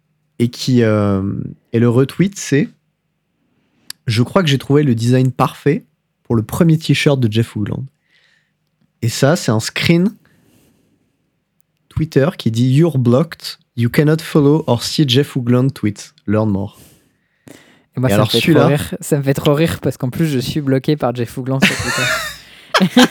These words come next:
Speaker 2: <laughs> Donc, c'est vraiment extrêmement accurate. Et je
Speaker 1: Mais
Speaker 2: connais
Speaker 1: il
Speaker 2: pas mal de
Speaker 1: bloque
Speaker 2: gens en plus qui sont
Speaker 1: tout le
Speaker 2: bloqués par
Speaker 1: monde.
Speaker 2: Jeff Hoogland sur
Speaker 1: Genre
Speaker 2: Twitter.
Speaker 1: <laughs> Il y a, il y a vraiment des blocs ultra random qui pop de nulle part.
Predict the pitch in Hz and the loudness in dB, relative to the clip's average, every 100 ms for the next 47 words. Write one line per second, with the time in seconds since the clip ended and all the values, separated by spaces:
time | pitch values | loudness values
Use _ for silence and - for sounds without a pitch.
0 | 277 - - - - _ _ _ _ _ | 4 2 -2 -12 -12 _ _ _ _ _
1 | _ _ _ _ _ - 240 226 - 156 | _ _ _ _ _ -8 -4 -4 -2 0
2 | 180 170 202 226 208 - 190 190 190 180 | 2 2 2 2 0 2 0 2 2 0
3 | 180 180 175 196 _ _ - - _ _ | -2 -6 -4 -6 _ _ -14 -14 _ _
4 | - - 403 339 285 - 139 131 214 247 | -8 0 2 2 -2 2 2 4 4 4
5 | 233 240 285 202 165 160 160 480 508 370 | 4 2 2 0 -2 -4 -2 0 4 4
6 | 185 170 143 127 139 135 135 143 185 131 | 6 6 4 2 -4 -4 -2 0 0 -2
7 | 131 135 - - - - 440 - _ _ | -6 -6 -10 -16 -6 0 0 -2 _ _
8 | _ _ _ _ - - 359 330 254 - | _ _ _ _ -16 -8 -4 -4 -8 -14
9 | _ _ 127 123 123 123 117 117 175 220 | _ _ -2 0 0 0 0 2 2 2
10 | 120 127 170 - - _ 254 254 254 - | 2 0 -2 -4 -14 _ -4 -4 -6 -4
11 | 202 170 151 143 233 240 - 185 160 104 | -2 0 2 2 0 -2 -6 -6 -6 -6
12 | 120 202 359 - - - - | -2 0 0 -4 -4 -4 -6